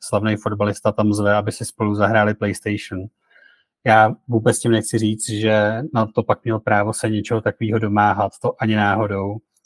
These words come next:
Pokud si to pak jako vynucoval nějakýma jako prostředkama, který tím ženám nebyly příjemný, tak je to hovado a nějaký trest si zaslouží. Nicméně chápu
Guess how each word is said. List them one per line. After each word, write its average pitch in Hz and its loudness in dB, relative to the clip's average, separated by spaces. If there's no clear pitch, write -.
Pokud 110 -2
si - -6
to 107 -2
pak 107 -2
jako 107 0
vynucoval 107 0
nějakýma 107 0
jako 107 -2
prostředkama, 107 -4
který 104 -2
tím 107 -2
ženám 104 2
nebyly 104 -2
příjemný, 104 0
tak 101 -2
je 101 0
to 110 0
hovado 104 2
a 110 2
nějaký 110 -2
trest 107 -4
si 120 -6
zaslouží. 104 -6
Nicméně 107 0
chápu 113 2